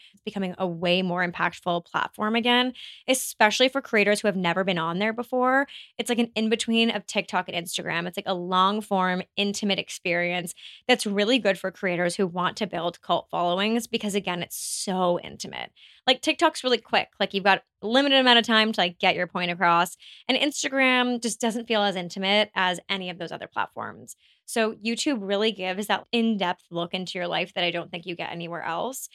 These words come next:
And because of that, I also think we're going to see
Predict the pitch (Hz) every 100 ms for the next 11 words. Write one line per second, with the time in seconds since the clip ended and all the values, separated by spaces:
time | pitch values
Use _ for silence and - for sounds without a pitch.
0 | - - _ - 240 214 233 - - 202
1 | 196 214 247 277 240 - 190 180 214 202
2 | 185 190 190 180 175 185 185 - 202 185
3 | - 185 180 185 190